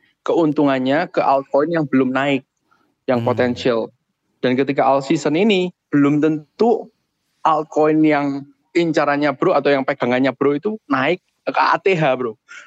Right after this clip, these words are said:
Speaker 1: Karena banyak yang s-, sudah pernah A T H tapi sampai alt season tiga kali pun nggak pernah nyampe A T H yang sebelumnya. Banyak
Speaker 2: Hmm.
Speaker 1: yang seperti itu.
Speaker 2: Nah, itu
Speaker 1: Jadi
Speaker 2: adalah
Speaker 1: harus
Speaker 2: koin
Speaker 1: hati-hati.
Speaker 2: potensial.
Speaker 1: Oh, enggak.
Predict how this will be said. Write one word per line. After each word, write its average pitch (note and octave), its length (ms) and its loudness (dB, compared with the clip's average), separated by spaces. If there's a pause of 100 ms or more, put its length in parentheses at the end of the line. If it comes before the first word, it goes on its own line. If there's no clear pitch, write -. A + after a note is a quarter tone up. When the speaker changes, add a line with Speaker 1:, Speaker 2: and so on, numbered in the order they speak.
(100)
Speaker 1:
Karena D#3 240 -2
banyak C3 320 0
yang C#3+ 400 -2 (560)
s-, - 140 -20 (100)
sudah C#3 480 -2
pernah C#3 240 -2
A C#3 80 -2
T C#3 160 -2
H F3 80 0
tapi E3+ 320 -2
sampai D#3 720 -2
alt D3 240 0
season D3+ 400 -2
tiga C#3 320 -4
kali C#3 300 0
pun F3 340 2
nggak - 160 0
pernah D3 400 -2
nyampe C#3 400 0
A - 160 -4
T C#3+ 80 0
H C3+ 240 0
yang C#3 80 -2
sebelumnya. C3+ 560 0 (880)
Banyak C3+ 320 0
Speaker 2:
Hmm. B2 80 -2
Speaker 1:
yang A2+ 80 -6
seperti A#2 320 -4
itu. - 120 -20 (440)
Speaker 2:
Nah, B2+ 160 -2
itu B2+ 160 -6
Speaker 1:
Jadi A#2+ 80 2
Speaker 2:
adalah C#3 160 2
Speaker 1:
harus F3 80 -2
Speaker 2:
koin D#3+ 80 0
Speaker 1:
hati-hati. C#3 160 -2
Speaker 2:
potensial. D3 460 -2 (1600)
Speaker 1:
Oh, E3+ 160 2
enggak. C#3+ 400 0